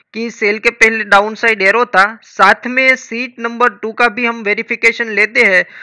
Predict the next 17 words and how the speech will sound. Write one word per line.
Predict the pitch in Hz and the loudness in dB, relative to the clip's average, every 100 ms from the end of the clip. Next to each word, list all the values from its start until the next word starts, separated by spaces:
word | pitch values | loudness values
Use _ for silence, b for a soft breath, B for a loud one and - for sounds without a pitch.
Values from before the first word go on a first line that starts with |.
| B - | B -4
तो | 226 | -2
हमें | 208 226 247 233 | 0 2 0 0
चेक | - 226 - | 0 -2 0
करना | 226 233 247 | -2 4 4
होता | 220 220 247 | 4 0 4
है, | 240 214 | 4 4
जब | 185 196 | 0 -6
भी | 226 214 254 | -8 -6 -4
हम | 226 233 | -4 -4
ट्रेड | 214 220 226 | -2 0 0
करते | 226 220 254 | -2 0 0
हैं | 226 208 | 0 -2
तब | 220 196 | -6 -2
चेक | 220 226 - | -2 -2 -4
करना | 208 240 | -2 0
होता | 240 214 208 | 0 0 0
है | 190 175 | 2 2